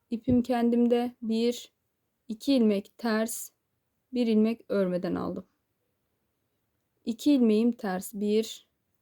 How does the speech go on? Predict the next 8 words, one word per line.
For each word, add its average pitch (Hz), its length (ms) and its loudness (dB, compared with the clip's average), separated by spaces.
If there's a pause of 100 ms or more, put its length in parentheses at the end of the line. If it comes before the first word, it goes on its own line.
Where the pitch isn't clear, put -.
(300)
iki. - 400 -10 (1160)
Bir, 220 520 0 (1000)
iki, 214 560 0 (800)
üç, 214 440 -2 (840)
dört, 208 520 -2 (880)
beş, 208 580 0 (440)
beş 254 300 2
ilmek 226 520 0